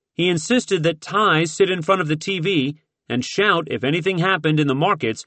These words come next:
while he was relieving himself. One night, they went out to dinner. At the restaurant, Hayes hardly spoke to Ty. He was cemented to his phone, checking the market and repeatedly calling Chekere in Tokyo.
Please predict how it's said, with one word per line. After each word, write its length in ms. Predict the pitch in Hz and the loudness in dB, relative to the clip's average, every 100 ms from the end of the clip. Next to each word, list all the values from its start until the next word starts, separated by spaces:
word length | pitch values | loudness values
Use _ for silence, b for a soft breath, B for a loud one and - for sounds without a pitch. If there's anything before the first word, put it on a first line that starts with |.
| _ - | _ -6
while 140 | 107 | -2
he 100 | 127 | 0
was 160 | 131 110 | 0 0
relieving 380 | 120 202 170 | 0 2 2
himself. 480 | 117 98 117 82 - _ _ _ _ _ _ _ _ _ _ - | -2 -2 -4 -4 -12 _ _ _ _ _ _ _ _ _ _ -2
One 260 | 123 135 | 2 4
night, 340 | 151 151 160 - _ _ - | 4 4 0 -8 _ _ -8
they 120 | 104 | -2
went 240 | 127 156 | 2 2
out 180 | 165 165 | 2 0
to 80 | 165 | 0
dinner. 380 | 160 180 107 - _ _ _ _ _ _ _ _ - | 0 0 0 -8 _ _ _ _ _ _ _ _ -4
At 200 | 165 170 | 0 0
the 80 | 175 | 2
restaurant, 600 | 202 156 151 139 180 - _ _ _ | 2 2 2 2 0 -6 _ _ _
Hayes 380 | - 185 202 196 | 0 6 6 4
hardly 420 | - 202 220 190 | 2 4 4 2
spoke 420 | 170 - 208 196 - | -2 0 2 2 0
to 80 | |
Ty. 460 | 131 135 107 85 - _ _ _ _ - | -2 0 0 -4 -14 _ _ _ _ -4
He 120 | 123 | 0
was 120 | 127 | 0
cemented 560 | - 131 147 175 143 127 | 0 2 2 2 -2 -2
to 120 | 127 | -2
his 160 | 123 - | -2 -2
phone, 460 | 165 156 117 117 - _ _ | 2 4 2 -2 -8 _ _
checking 400 | - 170 165 160 | -2 0 2 2
the 80 | 135 | 2
market 460 | 139 151 143 156 - _ _ - | 4 2 2 0 -4 _ _ -10
and 120 | 113 | -6
repeatedly 540 | 110 - 185 170 151 | -6 -4 -2 2 2
calling 460 | 151 160 170 156 147 | 2 2 2 4 2
Chekere 600 | - 190 156 127 123 127 | 2 0 2 2 4 2
in 120 | 123 | 0
Tokyo. 640 | - 185 160 120 95 80 | -2 -4 0 -2 -2 -8